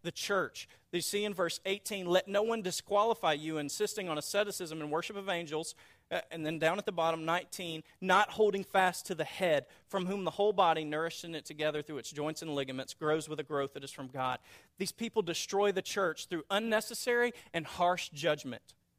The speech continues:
They seek to discredit the faith of others based on these rules. And so if people come to you and they seek to discredit your faith because saying you don't do this, that's a,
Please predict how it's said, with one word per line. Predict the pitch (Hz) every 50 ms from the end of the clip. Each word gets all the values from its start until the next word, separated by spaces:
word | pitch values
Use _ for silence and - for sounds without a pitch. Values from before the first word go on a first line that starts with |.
| _ _ _ _ _ _ _ _ _ _ _ _ _ _ _ _ _
They | - 156
seek | - - - 196 185 -
to | - 190
discredit | 147 156 147 - - - 185 185 180 156 -
the | -
faith | - - 160 147 131
of | 143 127
others | 139 139 135 117 117 117 - - - - _ _ _ _ _
based | - 165 151 143 - -
on | 143 143
these | 131 123 135
rules. | 131 135 135 127 117 113 - - - _ _ _ _ _ _ _ _ _ _ _ _ _ _ _ _ _ _ _ _ _ _ _ _ _ _ _ _ _ _ _ _ _ _ _ _ _ _ _ _
And | - 175
so | - - 220 202
if | 180 - _
people | - 220 226 - 226
come | - - - 214 220 226
to | - - 170
you | 156 139 135 - - - -
and | - 202 196
they | 180
seek | 170 - - 247 240 - -
to | 233 202
discredit | 175 202 185 - - - 220 220 233 220 -
your | - 196
faith | - - - 226 220 185 - -
because | 165 - - 196 156
saying | - - 214 208 196 190
you | 170 170
don't | 147 139 196 202 208 202
do | 180 190 180
this, | 156 180 196 226 254 - - - - - - _ _ _ _ _ _ _ _ _ _ _ _ _ _ _
that's | - - -
a, | 175